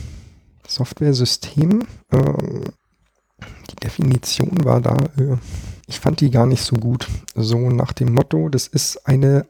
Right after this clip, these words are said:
Ansammlung von Software-Items, die eine spezifische Funktion ausführen sollen. Das habe ich jetzt auch wieder so salopp zusammengefasst. Ähm,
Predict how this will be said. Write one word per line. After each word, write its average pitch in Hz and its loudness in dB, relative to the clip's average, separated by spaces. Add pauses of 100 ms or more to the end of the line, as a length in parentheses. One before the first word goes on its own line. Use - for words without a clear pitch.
Ansammlung 175 2
von 165 -2
Software-Items, 139 0 (640)
die 139 -2
eine 147 2
spezifische - -2
Funktion 135 0
ausführen 120 0
sollen. 113 -2 (960)
Das - -8
habe 127 2
ich - -2
jetzt - -2
auch - 0
wieder 117 4
so 104 2
salopp 113 2
zusammengefasst. 127 0
Ähm, 127 -2